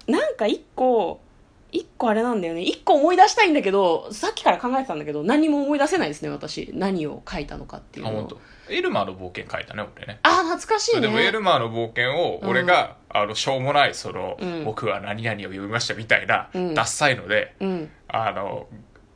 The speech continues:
Speaker 2: 五年生の時とか、またそんなこと書いてたの。
Speaker 1: はいはいはいはい。
Speaker 2: 書いてたら、
Speaker 1: うん。
Speaker 2: あの、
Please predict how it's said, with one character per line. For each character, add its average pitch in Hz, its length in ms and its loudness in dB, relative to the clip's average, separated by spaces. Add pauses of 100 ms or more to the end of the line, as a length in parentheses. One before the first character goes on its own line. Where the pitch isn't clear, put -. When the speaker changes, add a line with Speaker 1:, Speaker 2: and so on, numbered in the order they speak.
(140)
Speaker 2:
五 143 160 2
年 160 160 2
生 107 220 -2
の 90 40 -16
時 - 160 -12
と - 100 -8
か、 87 140 -8
ま 110 80 0
た - 80 -8
そ - 140 -4
ん 117 40 -4
な 127 60 -2
こ 123 100 -8
と - 160 -12
書 - 80 -2
い 139 60 -4
て - 60 -12
た - 80 -8
の。 - 40 -20 (200)
Speaker 1:
は 202 180 -2
い - 20 -6
は - 20 -12
い - 20 -16
は 165 80 -8
い 156 100 -8
は 156 140 2
い。 151 40 0
Speaker 2:
書 - 100 -8
い - 20 -10
て - 40 -10
た - 60 -8
ら、 - 260 -4
Speaker 1:
う - 80 -6
ん。 175 240 -4
Speaker 2:
あ 92 140 -2
の、 92 140 -12